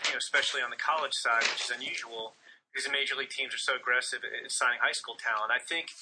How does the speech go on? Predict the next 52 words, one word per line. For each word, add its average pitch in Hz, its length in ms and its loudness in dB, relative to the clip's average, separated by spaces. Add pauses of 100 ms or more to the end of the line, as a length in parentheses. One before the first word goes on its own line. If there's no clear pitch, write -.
(680)
you 143 80 2
know, - 0 -
if 143 80 -4
you 170 80 -6
were 190 160 4
using 196 320 2
the 135 80 0
twenty 170 240 -2
to 139 80 2
eighty 139 240 0
scale, 151 640 0 (320)
I'd 143 80 0
probably 170 160 4
put 143 160 -4
a - 80 -10
forty-five 139 560 2
on 156 160 -4
this - 160 -6
draft. 151 560 2 (400)
Uh, 123 320 2
and 139 160 4
I 139 80 4
think 151 240 -4
that 135 160 -4
the 135 80 -2
strength 135 400 0
of 139 80 -2
it 143 80 2
is, 139 160 0
as 131 160 -2
you 139 80 -4
said, 131 400 2 (320)
the 139 160 2
high 165 80 4
school 143 240 -4
crop. 120 400 0
I 127 80 -2
think 135 80 -6
the - 80 -8
college 147 400 0
crop 139 400 4
drops 139 400 0
off 135 160 2
pretty - 240 -4
quick, - 480 -4 (160)
especially, 143 640 2
uh, 120 240 2
on 127 80 -2
the 113 80 -14
position - 400 0
player 151 240 0
side. 139 480 4